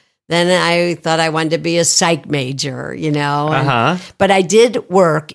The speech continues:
Speaker 1: in a restaurant when I was in high school, and it was called Smith's Cafeteria. And I have to say, I did fall in love with, there was actually a woman cook who ran that kitchen.
Speaker 2: Really?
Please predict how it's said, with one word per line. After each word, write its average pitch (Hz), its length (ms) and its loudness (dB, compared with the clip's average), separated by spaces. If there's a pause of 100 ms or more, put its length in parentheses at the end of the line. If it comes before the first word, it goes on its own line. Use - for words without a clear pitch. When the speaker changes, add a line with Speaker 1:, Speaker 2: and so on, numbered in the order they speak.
Speaker 1:
in 170 140 0
a 156 100 -2
restaurant 156 600 -2 (240)
when 160 160 -4
I 147 80 -2
was 147 440 -4
in 151 120 -4
high 208 300 -2
school, 143 600 -4 (420)
and 165 140 -2
it 143 60 -4
was 185 120 -4
called 151 240 -4
Smith's 185 520 0
Cafeteria. 147 840 -2 (140)
And 156 160 -2
I 147 80 -2
have 165 220 -2
to - 80 -6
say, 196 300 0
I 151 140 -4
did 175 480 -2
fall 156 380 0
in 147 160 -2
love 151 240 -2
with, - 160 -10
there 175 120 0
was 165 200 -2
actually 151 340 -2
a 143 60 -2
woman 180 340 0
cook - 360 -4
who 147 120 -6
ran 147 320 0
that 143 220 -6
kitchen. 175 480 -4
Speaker 2:
Really? 139 420 2